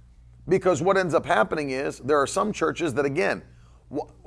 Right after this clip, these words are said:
watch this. I'm gonna show you an example of a dangerous snowball effect in churches. So churches need help.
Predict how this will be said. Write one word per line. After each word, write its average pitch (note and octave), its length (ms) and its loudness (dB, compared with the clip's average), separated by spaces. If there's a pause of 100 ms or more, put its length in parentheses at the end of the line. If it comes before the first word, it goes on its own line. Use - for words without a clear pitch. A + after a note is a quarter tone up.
(140)
watch F#3 300 4
this. D3+ 360 -2
I'm G3 100 0
gonna G3+ 120 0
show F#3+ 240 -2
you F3 140 0
an D3+ 80 -4
example A#2 640 -2 (440)
of D3+ 160 10
a C#3+ 60 6
dangerous F3 840 0
snowball D3 800 4
effect G2+ 500 -2 (160)
in C3+ 160 -4
churches. C3 480 -2 (1200)
So E3 260 2
churches F#3+ 580 0
need E3 240 -2
help. B2+ 380 2